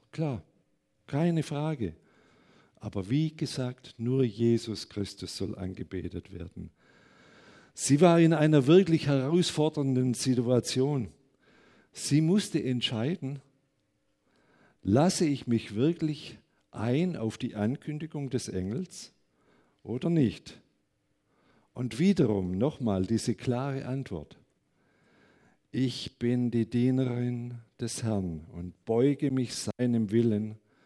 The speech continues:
Möge alles, was du gesagt hast, wahr werden und mir geschehen.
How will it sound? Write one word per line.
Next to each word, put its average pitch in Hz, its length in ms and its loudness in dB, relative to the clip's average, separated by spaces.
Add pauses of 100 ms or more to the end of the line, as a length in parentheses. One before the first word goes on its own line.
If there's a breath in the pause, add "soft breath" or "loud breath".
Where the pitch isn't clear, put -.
(1400 soft breath)
Möge 170 580 2
alles, 123 500 2
was 98 180 -2
du 101 100 -8
gesagt 101 600 -4
hast, 107 420 -6 (160)
wahr 107 320 -2
werden 123 600 0
und 104 320 -6
mir 98 200 -2
geschehen. 87 640 -8